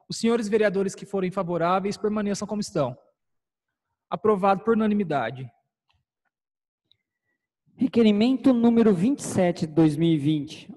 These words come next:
Speaker 2: Autor Odair da Chácara, assinante Luiz Carlos Marreiro. Solicita informações sobre serviços sendo realizados no conjunto habitacional Tarcísio Alonso.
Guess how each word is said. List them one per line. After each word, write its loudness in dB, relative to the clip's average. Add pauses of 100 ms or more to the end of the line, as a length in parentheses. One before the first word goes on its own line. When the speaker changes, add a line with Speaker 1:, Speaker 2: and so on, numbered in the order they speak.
(140)
Speaker 2:
Autor 2
Odair -2
da -6
Chácara, -8
assinante -4
Luiz -2
Carlos -4
Marreiro. -6 (460)
Solicita -4
informações -2
sobre -4
serviços -6 (320)
sendo -2
realizados -2
no -10
conjunto -4
habitacional -2 (300)
Tarcísio -4 (100)
Alonso. 0